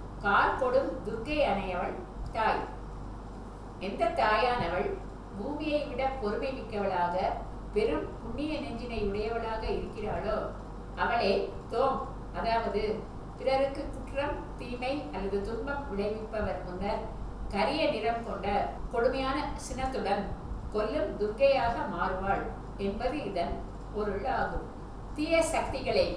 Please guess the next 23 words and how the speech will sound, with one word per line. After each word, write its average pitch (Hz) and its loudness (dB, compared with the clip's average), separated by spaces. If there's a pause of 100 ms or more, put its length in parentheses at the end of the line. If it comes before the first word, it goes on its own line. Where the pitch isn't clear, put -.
(120)
உலகில் 277 2
இருந்து 247 2
அகற்ற 240 2
வந்துள்ள 208 2
மகாகாளி 233 4
துர்க்கை 208 2
அன்னை, 190 -2 (420)
அவருக்கு 226 2
உதவியாக 277 2
வந்துள்ள 214 0
மகாகால 240 2
ஆதிசிவன், - 0 (340)
இவ்விருவரையும் 277 2
வணங்கி 196 -2 (360)
இப்பதிவை 269 -2
நான் 349 -2 (320)
நிறைவு 208 2
செய்கிறேன். - -2 (380)
சப்ஸ்கிரைப் 220 2
செய்யாதவர்கள் 226 2
அவசியம் 240 0
செய்யுமாறு 202 0
கேட்டுக்கொள்கிறேன். 196 -4